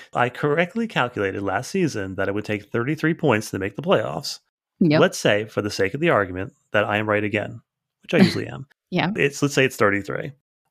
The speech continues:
Speaker 1: For Gotham to make the playoffs, that means Gotham needs fifteen points from their last eleven games, which is
Speaker 2: Mm-hmm.
Speaker 1: one point three six points per game. If Gotham mirrors their first half,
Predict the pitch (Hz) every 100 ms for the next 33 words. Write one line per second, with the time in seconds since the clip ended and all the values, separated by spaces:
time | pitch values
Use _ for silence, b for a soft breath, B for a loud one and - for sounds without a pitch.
0 | _ - 220 131 113 - - 165 208 214
1 | 185 165 165 - 170 160 - 190 110 104
2 | 104 131 139 131 - 131 143 151 127 110
3 | - - 196 - - 175 160 - 151 107
4 | - 120 110 107 110 - 104 104 120 170
5 | 185 110 - - - - 120 123 147 196
6 | 110 120 113 113 110 - 107 - 101 -
7 | - 95 - 113 110 127 143 135 _ _
8 | _ 127 120 135 156 185 156 147 180 147
9 | 120 - 110 - - 131 - - 220 107
10 | 139 -